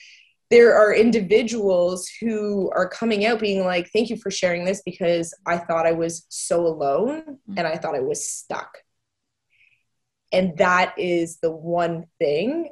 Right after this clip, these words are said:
Speaker 1: I want to make very clear, is that you are not alone,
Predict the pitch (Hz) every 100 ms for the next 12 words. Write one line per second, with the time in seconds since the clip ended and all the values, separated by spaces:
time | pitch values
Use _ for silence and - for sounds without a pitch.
0 | - 170 160 160 - 175 160 160 160 151
1 | 185 175 160 - 156 156 202 285 269 _
2 | - 165 - 151 143 - - _ _ 170
3 | 160 147 151 175 202 - 170 156 151 214
4 | 311 330